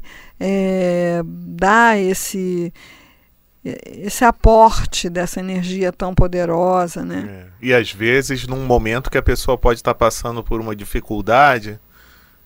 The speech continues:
Speaker 2: né? E que podia até tá pensando em fazer alguma bobagem.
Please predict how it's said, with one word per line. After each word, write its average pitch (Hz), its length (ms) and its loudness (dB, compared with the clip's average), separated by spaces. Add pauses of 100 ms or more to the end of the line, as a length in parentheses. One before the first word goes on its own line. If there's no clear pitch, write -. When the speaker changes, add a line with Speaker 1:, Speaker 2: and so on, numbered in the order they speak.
Speaker 2:
né? 127 360 -8
E 120 100 -10
que - 100 -4
podia 127 420 -2
até - 160 0
tá - 160 0
pensando 202 380 -2
em 160 40 -6
fazer 147 220 2
alguma 139 240 0
bobagem. 92 600 -2